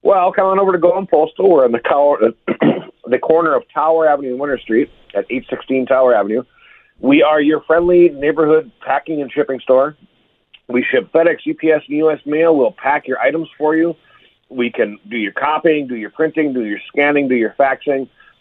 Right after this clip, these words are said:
We can do anything that you think that, or that we probably can't do. Just call us before you, uh, ship a, you, you bring a live elephant to ship, 'cause we probably need a little bit of prep-, preparation before that.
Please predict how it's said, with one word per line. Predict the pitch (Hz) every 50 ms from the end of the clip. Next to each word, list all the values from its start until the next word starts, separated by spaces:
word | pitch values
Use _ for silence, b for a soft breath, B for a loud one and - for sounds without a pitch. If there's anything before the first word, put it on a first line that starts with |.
| b b b _ _
We | - 113 113
can | 107 107
do | 120 131 - -
anything | 156 170 180 175 - 170 170 160
that | 160 139
you | 147 151 127
think | 143 156 147
that, | 151 143 139 - 90 104
or | 123 123 123
that | 120 127 123 117
we | 113 110
probably | - - 139 139 135 131
can't | - - 139 139 131 113
do. | 110 107 107 - b b b b b _
Just | - 147 - - -
call | - 160 160 175 170 160
us | 143 - -
before | 135 120 - - 135 135 135
you, | 123 123 120 110
uh, | 107 101 98 -
ship | - 131 -
a, | 107
you, | 98 101 - 113 110 107
you | 120 123
bring | 98 120 110
a | 113
live | 110 117 120 113 110
elephant | 110 104 - 87 82 82
to | 80 -
ship, | - 78 - -
'cause | 82 78 71
we | 80 85 80
probably | - _ - 117 113 110 101
need | 101 104
a | 98
little | 95 98 98
bit | 92 90
of | 85
prep-, | - - 85 - 92 87 - 87 82
preparation | 92 127 123 - 101 98 - - 90
before | 82 - - 80 76
that. | 73 73 -